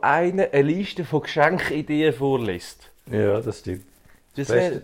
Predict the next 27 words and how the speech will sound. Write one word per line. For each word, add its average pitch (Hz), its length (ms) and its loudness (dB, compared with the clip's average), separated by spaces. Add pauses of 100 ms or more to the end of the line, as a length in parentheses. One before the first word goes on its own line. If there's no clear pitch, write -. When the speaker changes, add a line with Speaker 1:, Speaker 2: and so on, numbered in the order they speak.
(140)
Speaker 2:
das - 120 -20
beste 123 320 -4
Geschenk. 113 340 -4 (580)
Speaker 1:
das - 160 -20
beste 151 340 -4
Geschenk, 151 380 -2 (600)
ähm, 113 520 -2 (200)
für 127 280 -2
Mann 123 320 0
oder 135 160 -4
Frau, 127 400 2
für 135 140 -16
Kind, 135 460 -8
für - 220 -20 (240)
Speaker 2:
Das - 80 -16
beste - 60 -6 (320)
Speaker 1:
Eltern. - 40 0
Speaker 2:
Geschenk, 120 340 -2
wo 104 260 -4 (160)
allen 120 340 -2
können 104 200 -14
schenken. - 480 -10 (220)
Speaker 1:
Und 117 180 -12
allen 156 340 -2
können 131 260 -10
schenken. 139 560 -12 (1160)
Ähm, 107 640 -10